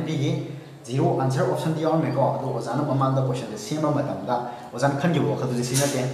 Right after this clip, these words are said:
So the answer is zero꯫ ꯀꯔꯤꯒꯨꯝꯕ ꯑꯣꯖꯥꯒꯤ ꯀꯤꯗ ꯂꯥꯜꯂꯝ ꯇꯥꯔꯒꯗꯤ ꯁꯦꯝꯗꯣꯛꯎꯀꯣ꯫ The answer must be zero꯫ ꯄ꯭ꯔꯣꯁꯦꯁꯁꯦ ꯁꯨꯃꯥꯏꯅ ꯈꯪꯉꯣ꯫ ꯌꯥꯔꯦ, ꯌꯥꯔꯦ꯫ ꯂꯥꯏꯔꯦꯗ, ꯌꯥꯝ ꯂꯥꯏꯔꯦ꯫ ꯂꯩ ꯂꯩꯔꯦ ꯁꯨꯝ ꯍꯪ ꯁꯥꯟꯅꯕ ꯉꯥꯛꯇꯅꯤꯀꯣ꯫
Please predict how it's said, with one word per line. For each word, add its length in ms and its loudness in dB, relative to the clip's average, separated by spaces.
So 120 -4
the 80 0
answer 280 2
is 120 2
zero꯫ 180 0
ꯀꯔꯤꯒꯨꯝꯕ 300 4
ꯑꯣꯖꯥꯒꯤ 280 6
ꯀꯤꯗ 200 2
ꯂꯥꯜꯂꯝ 300 2
ꯇꯥꯔꯒꯗꯤ 340 0
ꯁꯦꯝꯗꯣꯛꯎꯀꯣ꯫ 640 4
The 60 -4
answer 240 -4
must 200 -2
be 80 -6
zero꯫ 220 -8
ꯄ꯭ꯔꯣꯁꯦꯁꯁꯦ 420 0
ꯁꯨꯃꯥꯏꯅ 180 -6
ꯈꯪꯉꯣ꯫ 280 -12
ꯌꯥꯔꯦ, 160 -8
ꯌꯥꯔꯦ꯫ 200 -12
ꯂꯥꯏꯔꯦꯗ, 400 -6
ꯌꯥꯝ 200 -10
ꯂꯥꯏꯔꯦ꯫ 240 -6
ꯂꯩ 260 2
ꯂꯩꯔꯦ 200 4
ꯁꯨꯝ 120 0
ꯍꯪ 160 -2
ꯁꯥꯟꯅꯕ 280 -8
ꯉꯥꯛꯇꯅꯤꯀꯣ꯫ 440 -8